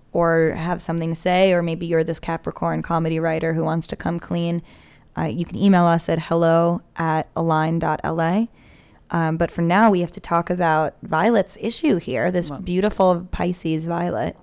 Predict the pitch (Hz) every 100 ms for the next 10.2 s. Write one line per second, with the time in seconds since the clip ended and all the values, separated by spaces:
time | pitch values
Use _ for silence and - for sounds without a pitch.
0 | - - 165 156 147 - 139 - 135 143
1 | 151 151 - 151 - 190 190 170 156 147
2 | - 131 139 127 120 - - _ _ _
3 | _ - 160 160 160 139 143 135 143 147
4 | 151 131 131 127 - - 139 147 - -
5 | - - - - 80 - 196 190 143 180
6 | 151 135 143 - 139 135 - 135 131 131
7 | 135 139 135 131 127 131 127 127 - 131
8 | 127 131 - 135 113 - - - - 135
9 | 139 - - - 147 151 - - 196 185
10 | 196 190